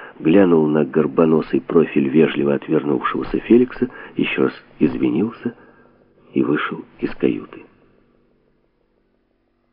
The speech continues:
Разбудили его в пятом часу.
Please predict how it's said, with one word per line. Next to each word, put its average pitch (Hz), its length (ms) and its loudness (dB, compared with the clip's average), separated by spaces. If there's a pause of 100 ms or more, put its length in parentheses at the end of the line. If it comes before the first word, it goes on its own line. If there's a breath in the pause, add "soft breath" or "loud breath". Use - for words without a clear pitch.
(2250)
Разбудили 127 600 6
его 160 240 8
в - 120 -8
пятом 120 380 2
часу. - 480 -10